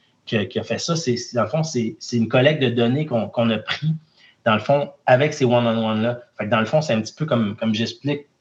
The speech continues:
à tout le monde, c'est, des fois, il y a, il y a quelqu'un qui a une idée, ben, on plante la graine, puis tout le monde va l'arroser. Fait que c'est comme ça qu'on a réussi.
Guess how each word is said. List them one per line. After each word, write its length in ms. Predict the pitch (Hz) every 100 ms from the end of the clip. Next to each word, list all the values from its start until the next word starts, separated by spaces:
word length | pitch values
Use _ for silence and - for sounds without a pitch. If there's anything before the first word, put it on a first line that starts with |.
| _ _ _ -
à 100 | 117
tout 140 | 139
le 60 | 117
monde, 320 | 147 165 127
c'est, 360 | - 120 - - _ _ _ _ -
des 120 | 120
fois, 200 | 120 151
il 240 | 131 120
y 80 | 127
a, 100 | 110
il 60 | 110
y 20 |
a 40 |
quelqu'un 240 | 107 113 160
qui 80 |
a 40 | 135
une 160 | 123
idée, 260 | 120 110 156
ben, 120 | 120
on 100 | 104
plante 260 | 101 131 143
la 140 | 120
graine, 320 | 110 131 151 127
puis 100 | -
tout 80 | 160
le 60 |
monde 180 | 147 156
va 120 | 135
l'arroser. 520 | 120 113 117 110 107 123
Fait 180 | 117
que 80 | 110
c'est 120 | -
comme 200 | 120 127
ça 160 | 107 147
qu'on 180 | - 113
a 80 | 110
réussi. 640 | 113 110 107 - 151 160